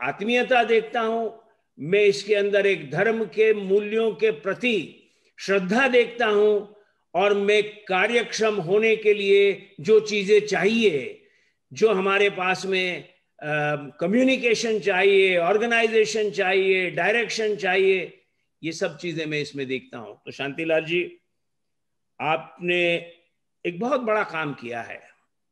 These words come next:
और वो काम ये सिर्फ आज की जनरेशन नहीं, आगे सब जनरेशंस इसको याद रखेंगी।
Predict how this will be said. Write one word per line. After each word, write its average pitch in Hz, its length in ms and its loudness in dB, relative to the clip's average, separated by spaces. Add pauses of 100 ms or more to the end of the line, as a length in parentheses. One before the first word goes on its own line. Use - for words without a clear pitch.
(460)
और 175 100 -2
वो 202 260 2
काम 220 520 -2 (1040)
ये 220 220 0
सिर्फ 240 360 -2
आज 196 320 -2
की 247 160 -8
जनरेशन 220 520 -4
नहीं, 233 240 -4
आगे 208 300 0
सब 269 260 -6
जनरेशंस 226 540 -4
इसको 214 260 -2
याद 180 260 2
रखेंगी। - 580 -12